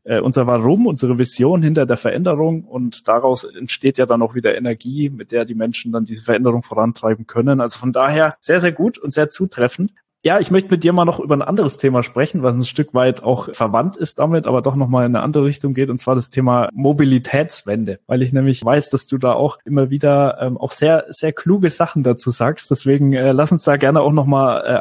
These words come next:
eintauchen. Ist natürlich für euch ein hochrelevantes Thema, weil ihr als Schmierstoffhersteller ganz wesentliche Komponenten für Verbrennermotoren liefert. Entsprechend liegt die Frage natürlich auf der Hand, wie ihr auch da in dem Kontext euch verändern wollt, beziehungsweise was eure, äh, Reaktion auch ist auf die zunehmend präsenten Elektromotoren.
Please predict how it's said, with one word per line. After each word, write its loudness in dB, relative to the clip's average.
eintauchen. -2
Ist -4
natürlich 0
für -2
euch 0
ein 0
hochrelevantes 0
Thema, -2
weil 0
ihr -6
als -8
Schmierstoffhersteller 0
ganz 0
wesentliche 2
Komponenten 0
für 0
Verbrennermotoren 0
liefert. -4
Entsprechend 0
liegt 0
die 0
Frage 0
natürlich 2
auf 0
der -2
Hand, 0
wie 0
ihr 2
auch -4
da -4
in -2
dem -4
Kontext -2
euch 0
verändern 0
wollt, 2
beziehungsweise -2
was -2
eure, 2
äh, -6
Reaktion 0
auch 0
ist -6
auf -6
die -2
zunehmend 0
präsenten -8
Elektromotoren. -4